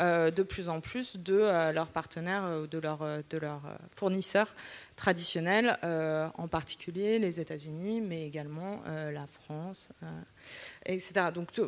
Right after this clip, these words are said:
je pense que ça, ça vaudrait la peine de revenir sur ces questions de montage de B I T D, notamment dans la relation,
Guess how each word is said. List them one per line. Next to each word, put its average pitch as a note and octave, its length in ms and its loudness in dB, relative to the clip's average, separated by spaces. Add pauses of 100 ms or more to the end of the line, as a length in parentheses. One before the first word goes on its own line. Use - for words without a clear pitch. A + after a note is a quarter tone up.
(140)
je G3 120 0
pense C4 200 8
que G3 380 8
ça, F3+ 240 4
ça F3+ 140 0
vaudrait G3 240 8
la G3 120 12
peine A3+ 160 8
de G#3+ 40 8
revenir G3 360 4
sur - 180 -4
ces F3 140 -4
questions G3 280 -2
de G3 140 2
montage F#3+ 460 4
de F#3 60 6
B F3 120 0
I F3+ 160 2
T F#3+ 160 2
D, A3 160 4
notamment G3 460 0
dans G3 140 6
la E3 100 8
relation, E3+ 680 2